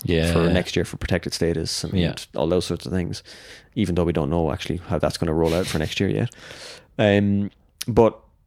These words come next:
Speaker 2: uh, is he a one-day specialist? No. Is he an everyday specialist? Yes. He's just a man who elevates. Like, it's phenomenal.
Speaker 1: Yeah.
Speaker 2: You know, he's been, he was on plenty more than me this week. <laughs>
Speaker 1: No way.
Speaker 2: I was up there quite a lot.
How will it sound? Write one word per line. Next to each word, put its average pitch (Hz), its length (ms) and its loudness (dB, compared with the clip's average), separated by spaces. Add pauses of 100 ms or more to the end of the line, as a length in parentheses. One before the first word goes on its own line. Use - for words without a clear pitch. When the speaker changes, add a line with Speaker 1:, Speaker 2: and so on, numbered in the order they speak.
(100)
Speaker 2:
uh, - 680 -12
is 123 140 6
he 120 60 10
a 120 60 12
one-day 117 220 10
specialist? 123 600 4
No. 123 440 6 (160)
Is 104 160 2
he 104 100 6
an 101 80 8
everyday 107 300 6
specialist? 107 420 2
Yes. 101 480 2
He's - 180 0
just 104 180 2
a - 20 4
man 98 260 4
who 98 120 4
elevates. 98 520 4
Like, 92 260 2
it's - 180 -4
phenomenal. 98 540 4 (120)
Speaker 1:
Yeah. 87 220 4 (140)
Speaker 2:
You 110 60 4
know, 101 60 8
he's 117 140 10
been, 127 100 6
he 131 80 10
was 135 100 10
on 120 220 6
plenty 117 320 8
more 110 200 10
than 107 120 6
me 123 140 10
this 127 280 6
week. 170 420 6
<laughs> - 440 8
Speaker 1:
No 139 120 10
way. 98 260 8 (540)
Speaker 2:
I 123 100 8
was 120 100 10
up 123 100 6
there 113 140 8
quite 107 200 6
a 113 40 6
lot. 123 280 6